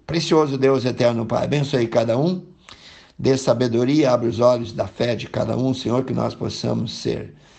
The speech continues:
pessoas que têm um comportamento legítimo, aprovado pelo Senhor. Dá-nos força para continuar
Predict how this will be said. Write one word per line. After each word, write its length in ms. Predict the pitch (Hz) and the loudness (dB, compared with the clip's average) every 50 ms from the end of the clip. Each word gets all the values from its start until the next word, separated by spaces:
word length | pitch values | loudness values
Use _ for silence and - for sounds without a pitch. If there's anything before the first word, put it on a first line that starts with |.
| - - _ _ _ | -20 -20 _ _ _
pessoas 640 | - - - - - - 120 120 117 117 107 - - | -10 -8 -8 -6 -2 0 0 0 0 -2 -4 -8 -12
que 440 | - - - 113 110 107 113 - - _ - - _ _ _ _ _ _ - | -12 -10 -8 -8 -8 -8 -10 -12 -18 _ -20 -20 _ _ _ _ _ _ -6
têm 160 | - 127 127 | -2 -2 -2
um 100 | 123 120 | -2 -2
comportamento 960 | - - 117 113 110 110 117 110 104 - 120 117 117 113 117 110 101 - - | -4 -2 -2 -2 -2 -2 -2 -2 -2 -2 -4 -2 -2 -4 -4 -6 -8 -10 -8
legítimo, 1000 | 135 123 131 151 180 156 120 107 104 120 110 - - - - - 110 117 - - _ _ _ _ _ _ _ _ - | -6 -4 -2 -2 -2 -2 -4 -4 -4 -4 -6 -6 -8 -10 -10 -10 -12 -12 -16 -20 _ _ _ _ _ _ _ _ -4
aprovado 720 | 147 139 - - 131 120 107 110 123 135 135 135 131 - | -4 -4 -2 -2 -4 -4 -2 0 0 0 0 0 -4 -6
pelo 280 | - - - 135 127 113 | -6 -4 -4 -4 -4 -6
Senhor. 580 | - - - 135 117 104 - 101 104 110 - - _ _ _ - _ - - - - - | -8 -6 -4 -4 -4 -4 -6 -8 -10 -12 -14 -18 _ _ _ -20 _ -20 -20 -20 -20 -12
Dá-nos 380 | 131 117 120 123 120 110 - - | -6 -4 -4 -2 -2 -4 -6 -4
força 580 | - 131 135 143 143 143 - - 113 110 - - _ _ _ - | 0 4 4 4 4 2 -4 -8 -10 -12 -12 -16 _ _ _ -12
para 140 | - - | -10 -10
continuar 960 | 120 - - 135 131 127 - - 123 117 117 117 120 120 117 107 - - - | -8 -4 0 0 0 0 0 -2 -2 0 0 -2 -2 -2 -2 -2 -4 -6 -8